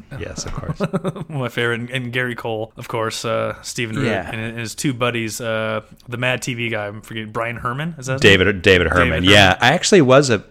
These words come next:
Speaker 1: I, I, weirdly, I was a pretty big Mad T V guy in the nineties.
Speaker 2: Same here,
Speaker 1: Honestly,
Speaker 2: yeah.
Speaker 1: I went through a Mad T V period where I was actually more excited about that than Saturday Night Live. And so, yeah, Orlando Jones is in this as well. He was also a Mad T V guy.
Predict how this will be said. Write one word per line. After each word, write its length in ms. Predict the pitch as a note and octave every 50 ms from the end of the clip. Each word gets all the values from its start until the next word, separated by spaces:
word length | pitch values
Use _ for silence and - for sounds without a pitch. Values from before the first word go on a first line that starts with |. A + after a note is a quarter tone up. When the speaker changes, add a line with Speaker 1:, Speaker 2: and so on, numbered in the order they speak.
| _
Speaker 1:
I, 60 | -
I, 260 | - - - - A2+ - -
weirdly, 460 | C#3+ A#2+ C#3+ F#3+ A#3 G#3+ F3 C#3+ B2+
I 80 | A2+ A2+
was 180 | A2+ A2 G#2+
a 60 | A#2+
pretty 260 | G2 - - E3 G#3+ G3+
big 460 | C#3 - D3+ E3+ E3 D3 A#2+ - -
Mad 260 | B2 B2 A#2+ C3 C3
T 160 | - B2+ B2+
V 260 | A2+ A2+ A#2+ B2+ B2
guy 360 | G#2+ A2+ - G2 E2+ D#2+ D#2 D#2
in 180 | D2 E2 F2
the 80 | F2 E2+
nineties. 480 | E2+ E2+ E2 D#2+ D#2+ D#2 D#2 D#2 D2
Speaker 2:
Same 300 | - - - E3 F3+ F#3+
here, 100 | F3+ G3
Speaker 1:
Honestly, 440 | G#2 C3+ G3+ F3+ D3 F3 E3 D#3 D3
Speaker 2:
yeah. 80 | C3 A2+
Speaker 1:
I 40 | A2+
went 240 | A2+ B2+ C3 C3+ -
through 420 | - - - B2+ B2+ B2 A#2+ A#2
a 60 | G2
Mad 280 | G2 G2+ G#2 G#2+ A2 G#2+
T 160 | - A#2 G#2
V 180 | F#2 G2+ G2+ G#2
period 480 | - _ - - G#2 F#2+ F#2+ F#2 F2
where 140 | F2 F2+ F2+
I 40 | F#2
was 140 | F#2 F2+ F2+
actually 320 | G#2+ A#2+ B2+ - - C3
more 320 | G#2+ F#2+ F#2 F#2 G2 F#2+ F#2
excited 300 | F2+ - G2+ F#2 F2+ F2
about 220 | E2 E2+ E2 D#2
that 220 | - F2 F2 F2 -
than 120 | E2 D#2+
Saturday 380 | D#2 - - F2 D#2+ D#2 D#2 D#2
Night 200 | D#2 D2+ D2 C#2+
Live. 340 | D#2+ E2+ D2+ C#2+ C#2 D#2 - -
And 160 | G#2+ G2+ G2+
so, 520 | - - - A#2+ A2 G#2 G#2 G#2 G2+ G2+
yeah, 260 | G#2+ C3+ D3+ C3+ F#2 F2
Orlando 380 | G2 G2 G#2 G#2 G#2 G2+ F#2
Jones 420 | E2+ E2 G2 G#2 A2 A2+ A2+ A2 G#2+
is 60 | G#2
in 100 | G#2 G#2
this 160 | G#2 G2 -
as 80 | G#2 G2
well. 140 | G#2 G2+
He 140 | G2+ F2 F#2+
was 120 | G2 F#2+ F#2
also 260 | F2+ F#2+ F#2+ - G#2
a 40 | F#2+
Mad 220 | G2 F#2 F#2+ F#2+
T 120 | - - G2
V 160 | F#2 F#2+ F#2+
guy. 380 | F#2 F#2+ F#2 F#2 F#2 F#2 F#2